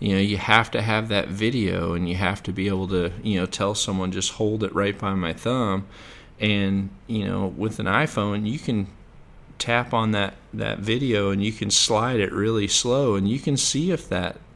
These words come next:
pressure comes off your thumb before it then fires. You know, as you're pulling with your thumb on that release, if it surprisingly fires, the hand should almost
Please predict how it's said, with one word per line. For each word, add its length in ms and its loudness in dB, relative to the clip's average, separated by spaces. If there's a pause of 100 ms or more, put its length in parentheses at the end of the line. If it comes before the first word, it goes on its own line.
(400)
pressure 420 0
comes 320 -2
off 300 2
your 100 -2
thumb 520 0
before 440 -2
it 120 -4
then 240 -2
fires. 680 0 (720)
You 200 2
know, 180 2
as 320 2
you're 140 -2
pulling 580 0
with 160 -2
your 100 -2
thumb 360 0
on 160 0
that 200 -4
release, 540 -2
if 160 -6
it 320 0
surprisingly 960 2
fires, 640 0 (480)
the 140 2
hand 640 0 (160)
should 420 2
almost 640 2